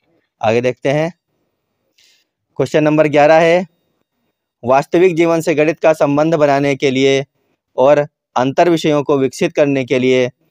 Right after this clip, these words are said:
निम्नलिखित में से किन मूल्यांकन योजनाओं का उपयोग किया जा-, किया जाता है? आपको ये बताना है। पहला है क्षेत्रीय भ-, पहला है क्षेत्रीय भ्रमण, मौखिक परीक्षा,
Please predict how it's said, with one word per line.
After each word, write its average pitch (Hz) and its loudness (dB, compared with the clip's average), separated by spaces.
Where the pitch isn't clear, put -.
निम्नलिखित 123 -2
में 147 -2
से 139 0
किन 160 0
मूल्यांकन 143 0
योजनाओं 131 -2
का 139 0
उपयोग 127 -2
किया 135 -2
जा-, 123 2
किया 156 2
जाता 135 2
है? 131 2
आपको 131 0
ये 127 0
बताना 123 -2
है। 147 -2
पहला 139 2
है 175 4
क्षेत्रीय 160 -2
भ-, 151 -4
पहला 143 2
है 170 2
क्षेत्रीय 143 -2
भ्रमण, 139 0
मौखिक 127 -2
परीक्षा, 139 0